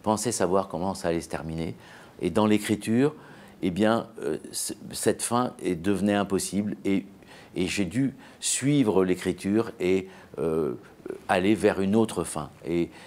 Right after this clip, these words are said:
je vais pas raconter ici ni la fin que j'imaginais, ni la fin qui a lieu, mais, euh, disons que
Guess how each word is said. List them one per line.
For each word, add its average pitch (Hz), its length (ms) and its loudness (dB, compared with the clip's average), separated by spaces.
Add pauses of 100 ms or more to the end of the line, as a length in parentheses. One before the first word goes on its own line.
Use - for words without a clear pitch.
(120)
je - 160 -8
vais 82 80 0
pas 101 180 2
raconter 87 460 -2
ici 104 340 -4 (340)
ni 113 300 4
la 95 140 4
fin 101 240 0
que 85 60 -6
j'imaginais, 92 640 -2
ni 98 140 2
la 95 140 2
fin 95 220 -4
qui 87 160 -4
a 80 40 0
lieu, 92 280 0 (420)
mais, 90 460 0
euh, 78 240 0 (300)
disons 87 260 -2
que 92 260 2